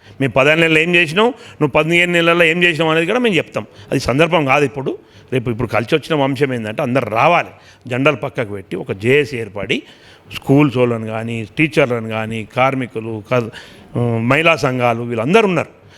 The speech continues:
యువజన సంఘాలు వీళ్ళందరిని కలుపుకొని పోయి ముందుకు పోవాలనేది మా ఆలోచన ఉన్నది. ఇలా సాయంత్రం మీటింగ్ ఉన్నది, ఖచ్చితంగా మీటింగ్ పాస్ అయ్యి రేపటి నుంచి ఎక్కడ బండ్లు అక్కడ దిగ్బంధం చేస్తాం. ఖచ్చితంగా అది ఆపేదాకా పోరాడతాం.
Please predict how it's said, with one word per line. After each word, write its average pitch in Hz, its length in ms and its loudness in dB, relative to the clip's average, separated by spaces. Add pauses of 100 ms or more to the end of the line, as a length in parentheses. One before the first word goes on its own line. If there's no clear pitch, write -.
(100)
యువజన 147 300 4
సంఘాలు 117 500 -2
వీళ్ళందరిని 123 520 -2
కలుపుకొని 127 500 -8 (380)
పోయి 196 120 4
ముందుకు 151 280 -2
పోవాలనేది 131 560 -2
మా 262 140 -2
ఆలోచన 127 340 -2
ఉన్నది. 160 340 -2 (280)
ఇలా 131 100 4
సాయంత్రం 139 460 0
మీటింగ్ 135 280 0
ఉన్నది, 175 240 0 (340)
ఖచ్చితంగా 143 440 -2
మీటింగ్ 127 360 -4
పాస్ 135 220 0
అయ్యి 285 160 2 (260)
రేపటి 180 400 2
నుంచి 165 240 -2
ఎక్కడ 175 380 0
బండ్లు 165 340 2
అక్కడ 196 300 2 (300)
దిగ్బంధం 139 480 2
చేస్తాం. 226 360 2 (400)
ఖచ్చితంగా 175 640 2 (220)
అది 143 100 4
ఆపేదాకా 165 580 4 (500)
పోరాడతాం. 143 400 2